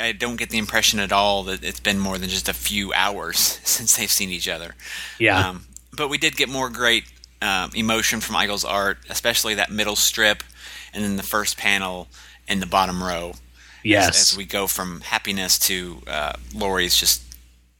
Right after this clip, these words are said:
Speaker 1: outrage at the idea of putting the Joker costume on again.
Speaker 2: Mm-hmm. Yeah, uh, Eigel does, like I said, he does some ma-, amazing facial expressions, and the, those two panels in the middle where she's shocked about the Joker uniform and then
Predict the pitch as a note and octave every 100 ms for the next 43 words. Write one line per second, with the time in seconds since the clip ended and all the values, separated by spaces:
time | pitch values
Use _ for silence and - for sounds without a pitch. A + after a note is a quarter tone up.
0 | _ - G#2+ E2+ F#2+ F2 E2+ - - F2+
1 | F2+ F2+ E2+ - F#2 F2+ E2 - F#2+ F2
2 | E2+ - - E2+ D2+ C2+ C#2 B1 - -
3 | - - - A2 G2 G#2 F#2+ - - -
4 | A2+ A2 A#2+ G#2 A#2 C3+ B2 A#2 A2 -
5 | - - G#2+ G#2+ B2+ A#2+ G#2+ G2+ G2+ -
6 | G2+ G2+ A2+ A#2+ A2+ G#2+ A2 A2 G#2+ G2
7 | F#2+ G#2+ G#2 - F#2+ - F#2+ F#2 G2+ F#2+
8 | F#2 F#2+ G2 F#2+ - - - A2+ - A#2+
9 | B2 G#2+ G2+ F#2+ G2 G2+ F#2+ F2+ F2 -
10 | - - G#2+ G2+ A2+ G2 - - - -
11 | - G#2 G#2+ A2+ G#2 G#2 G2 - G2+ G2+
12 | G2 G#2 G2 G2 G#2 G2+ G2 G2 F#2+ F#2+